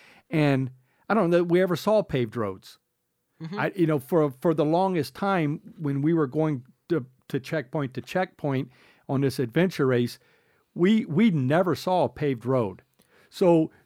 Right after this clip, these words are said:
Speaker 1: there are places outside of Southern California, like we talked about, I firmly believe, 'cause I've, I've, I've been to Durango now a couple of times, and I've been to Taos, and I've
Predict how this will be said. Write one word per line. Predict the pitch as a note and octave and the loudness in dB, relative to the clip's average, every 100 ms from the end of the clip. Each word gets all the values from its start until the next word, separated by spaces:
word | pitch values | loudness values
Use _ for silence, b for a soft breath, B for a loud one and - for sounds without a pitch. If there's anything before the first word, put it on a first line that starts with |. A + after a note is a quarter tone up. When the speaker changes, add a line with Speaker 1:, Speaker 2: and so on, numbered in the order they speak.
| - | 0
Speaker 1:
there | G3 A#3+ | 2 2
are | |
places | C#3 - G3+ F#3+ C3+ B2+ - | 0 0 0 0 -2 -4 -4
outside | - D3 D#3 - E3 | -2 -2 -2 -4 -2
of | D3 B2+ | -2 -2
Southern | D3+ C#3+ B2 | -4 -4 -6
California, | D3+ C3+ F3 E3 C3 | -6 -4 -2 -2 -2
like | B2 | -4
we | C3+ | -6
talked | A#2 D#3+ F#3 - | -4 -2 -2 -6
about, | A2+ G#2+ A#2+ - _ _ | -4 -4 -4 -8 _ _
I | C3 | -6
firmly | B2+ C#3 B2+ A#2+ | -4 -4 -4 -4
believe, | A2 B2+ D3 | -2 -4 -2
'cause | B2+ | -6
I've, | B2 A#2+ - | -4 -6 -6
I've, | B2+ A2 - _ _ | -6 -6 -8 _ _
I've | A#2+ G#2 | -12 -4
been | C#3+ D3+ | -2 -2
to | |
Durango | B2+ B2 B2 B2 A#2+ | -2 -2 -2 -2 -2
now | A#2 A#2 G#2+ | -2 -2 -4
a | |
couple | - D3 D3 | -4 -4 -2
of | A#2+ | -4
times, | A#2+ G#2+ G#2+ B2 b b b - | -6 -8 -8 -12 b b b -8
and | A2+ | -8
I've | G#2 | -4
been | B2+ | -4
to | C#3 | -4
Taos, | B2+ C3 B2 A#2+ | -4 -4 -4 -4
and | |
I've | A2+ | -8